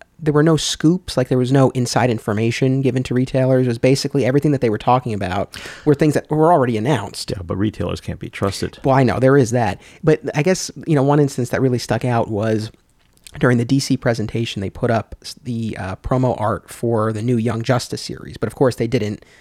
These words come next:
Speaker 1: identify what it was. You just saw the art. There was
Speaker 2: Mm-hmm.
Speaker 1: no title. There was no other information. And they were like, "Stay
Speaker 2: Silhouettes.
Speaker 1: tuned
Speaker 2: There were
Speaker 1: later."
Speaker 2: silhouettes.
Speaker 1: Yeah.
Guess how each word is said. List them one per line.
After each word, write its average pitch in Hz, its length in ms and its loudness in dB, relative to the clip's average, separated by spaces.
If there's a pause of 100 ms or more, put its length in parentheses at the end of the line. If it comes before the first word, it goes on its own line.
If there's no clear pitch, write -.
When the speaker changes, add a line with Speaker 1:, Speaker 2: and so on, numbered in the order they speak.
(220)
Speaker 1:
identify 131 400 2
what 90 140 -2
it 98 40 -4
was. 123 200 2
You 107 40 -6
just 127 200 -4
saw 95 160 -4
the 98 100 -10
art. 104 220 -6
There 98 80 -2
was 101 80 0
Speaker 2:
Mm-hmm. 107 80 -2
Speaker 1:
no 113 60 -2
title. 113 300 -4
There 104 120 -4
was 110 120 -6
no 110 140 -4
other - 180 -8
information. 135 500 0
And 107 60 -4
they 101 60 -6
were 101 140 -6
like, 104 240 -8 (180)
"Stay - 160 -2
Speaker 2:
Silhouettes. 135 220 4
Speaker 1:
tuned 143 240 6
Speaker 2:
There 131 80 6
were 110 40 4
Speaker 1:
later." 135 140 2
Speaker 2:
silhouettes. 110 640 2
Speaker 1:
Yeah. 156 220 2